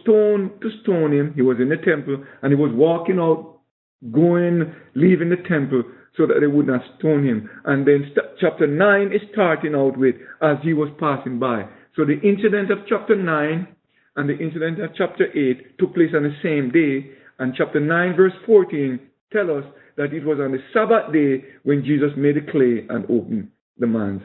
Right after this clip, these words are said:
eyes. So the feast started in the fifteenth day of the seventh month. If you read in chapter seven, you'll find out that his brothers,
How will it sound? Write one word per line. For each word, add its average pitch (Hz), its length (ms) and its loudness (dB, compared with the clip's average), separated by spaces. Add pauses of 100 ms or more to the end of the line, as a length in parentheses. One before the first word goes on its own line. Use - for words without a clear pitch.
eyes. 98 340 -2 (800)
So 180 460 2 (560)
the 131 80 -6 (120)
feast 233 460 2
started 170 420 0
in 160 300 0 (880)
the 131 100 -12 (120)
fifteenth - 500 -4
day 139 200 0
of 135 120 -6
the 139 100 -8 (140)
seventh 113 400 -6
month. 98 280 -8 (440)
If 143 120 -4
you 147 120 2
read 180 240 0
in 180 200 0
chapter 180 280 -4 (160)
seven, 170 340 0 (340)
you'll 160 260 -2
find 156 200 -4
out 147 100 -4
that 143 160 -4
his 147 220 -6
brothers, 165 600 2